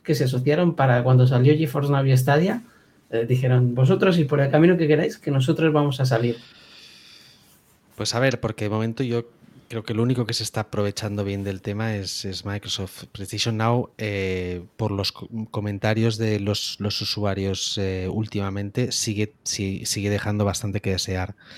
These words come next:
Speaker 2: Ojalá se pongan las pilas, en serio.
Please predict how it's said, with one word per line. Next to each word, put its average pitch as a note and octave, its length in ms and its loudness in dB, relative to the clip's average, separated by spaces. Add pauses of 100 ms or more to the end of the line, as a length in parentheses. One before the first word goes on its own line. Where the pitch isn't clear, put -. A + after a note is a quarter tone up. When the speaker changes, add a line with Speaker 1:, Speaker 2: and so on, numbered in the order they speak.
(240)
Speaker 2:
Ojalá G#2+ 420 0
se A#2 120 -4
pongan G#2+ 240 -2
las F#2 120 -4
pilas, F#2 460 -8 (140)
en G2 100 -6
serio. F#2 360 -6